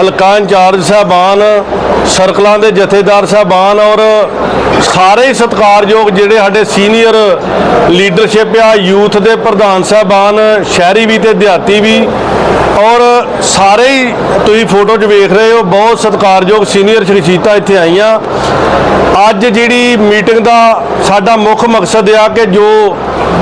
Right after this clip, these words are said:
ਪਾਰਟੀ ਸ਼੍ਰੋਮਣੀ ਅਕਾਲੀ ਦਲ ਦੇ ਵਿੱਚ ਕੋਈ ਦੋ ਤਿੰਨ ਬੰਦੇ ਮਾੜਾ ਮੋਟਾ ਕਿੰਤੂ ਪਰੰਤੂ ਕਰ ਰਹੇ ਆ,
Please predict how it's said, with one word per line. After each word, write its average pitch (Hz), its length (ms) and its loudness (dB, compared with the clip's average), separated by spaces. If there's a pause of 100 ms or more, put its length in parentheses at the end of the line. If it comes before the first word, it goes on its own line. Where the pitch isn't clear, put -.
(300)
ਪਾਰਟੀ 214 500 2
ਸ਼੍ਰੋਮਣੀ 220 520 0
ਅਕਾਲੀ 214 340 0
ਦਲ 220 200 2
ਦੇ 226 140 2
ਵਿੱਚ 214 260 0 (840)
ਕੋਈ 226 120 2
ਦੋ 208 360 2
ਤਿੰਨ 240 140 0
ਬੰਦੇ 220 340 0
ਮਾੜਾ 214 280 2
ਮੋਟਾ 220 300 0
ਕਿੰਤੂ 208 380 0
ਪਰੰਤੂ 220 380 0
ਕਰ 196 220 0
ਰਹੇ 214 200 2
ਆ, 226 240 2